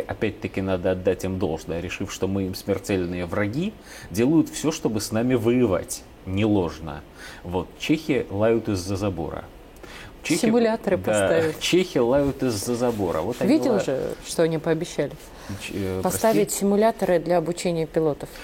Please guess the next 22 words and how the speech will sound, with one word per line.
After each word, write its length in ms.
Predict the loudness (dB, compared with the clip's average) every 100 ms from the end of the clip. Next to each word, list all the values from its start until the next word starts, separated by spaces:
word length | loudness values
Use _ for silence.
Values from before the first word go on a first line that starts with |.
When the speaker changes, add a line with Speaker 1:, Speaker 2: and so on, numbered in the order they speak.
| -12
Speaker 2:
в 40 | -2
Speaker 1:
А, 260 | 2 4 4
Speaker 2:
Украине. 300 | 2 2 2
Speaker 1:
это 120 | 2
да, 60 | 4
Speaker 2:
Да, 180 | 4
Speaker 1:
это 180 | 2 2
Speaker 2:
да. 40 | 0
Speaker 1:
блестяще. 760 | 0 0 0 -2 -2 -4 -6 -8 -10 -12 -10 -8
На 140 | -4 -2
самолёты, 460 | -2 0 2 0
которых 380 | -2 -4 -4 -6
у 60 | -6
самих 340 | -2 2 2
Speaker 2:
Да. 0 | -2
Speaker 1:
в-, 600 | -4 -2 0 0 0 0
для 140 | 2 2
обучения, 480 | 2 0 0 0 0
точнее, 380 | -2 -4 -4 0
пилотирования 560 | 2 2 2 0 0
Speaker 2:
Да. 60 | 0
Speaker 1:
самолётов, 480 | -2 -2 -2 -2